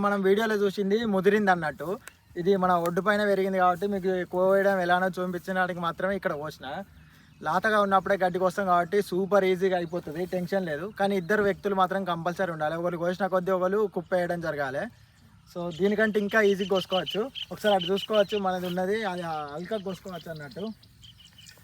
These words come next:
ఓకే, మనం పారగడ్డి కోసుకునేటప్పుడు ఎప్పుడైనా లాతగా అంటే లా-, లేతగా ఉన్నప్పుడు మాత్రమే కోసుకోవాలి. లేతగా ఉన్నప్పుడు కోసుకుంటే ఎలా ఉంటుందో నేను చూపిస్తా. So ఇక్కడ చూసుకోవచ్చు,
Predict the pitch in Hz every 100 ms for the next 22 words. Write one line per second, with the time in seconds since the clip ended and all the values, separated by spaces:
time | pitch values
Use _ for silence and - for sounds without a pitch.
0 | - - - - - - - 127 - -
1 | - - _ - - - - - - -
2 | - - _ _ - _ - - 180 208
3 | 247 240 220 190 190 220 233 214 214 -
4 | 220 208 196 208 214 175 214 208 196 226
5 | 240 175 - 202 202 151 156 160 165 180
6 | 170 160 160 156 170 190 208 214 202 190
7 | 196 196 175 160 185 180 233 240 - 190
8 | - 190 147 139 208 - - _ - 175
9 | 208 220 220 214 208 208 208 - 208 208
10 | 196 202 196 208 220 190 190 190 - 156
11 | 233 202 208 180 196 175 214 226 220 202